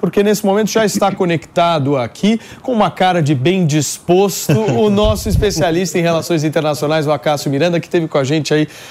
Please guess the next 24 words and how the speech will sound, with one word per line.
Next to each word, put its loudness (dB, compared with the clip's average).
durante 2
as 0
mais 2
de 2
oito 0
horas 0
de -2
cobertura. 0
Acácio, 0
de 2
ontem 2
pra 2
hoje, 0
como -4
é 0
que -8
você 0
viu 2
a 2
repercussão 0
dessa 0
vitória 0
e, -2
principalmente, 0